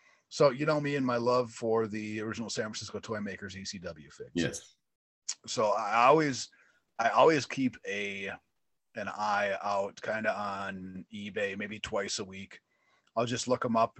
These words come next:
Speaker 1: and I'll add 'em to my list, right? Just to keep an eye on 'em, kinda see where they are.
Speaker 2: Right.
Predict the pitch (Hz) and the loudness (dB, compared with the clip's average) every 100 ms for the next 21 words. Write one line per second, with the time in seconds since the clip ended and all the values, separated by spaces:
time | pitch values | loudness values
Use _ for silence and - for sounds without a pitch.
0 | 101 98 101 98 98 101 98 104 98 95 | -4 -2 -2 -4 -2 -2 -2 -4 -6 -10
1 | 95 87 82 - - - 87 - 160 160 | -8 -8 -10 -14 -14 -12 -8 -4 -2 -2
2 | 170 151 143 123 120 117 107 104 113 110 | -2 2 4 4 4 2 -2 -4 -6 -6
3 | 117 110 107 104 104 107 | -6 -4 -4 0 2 0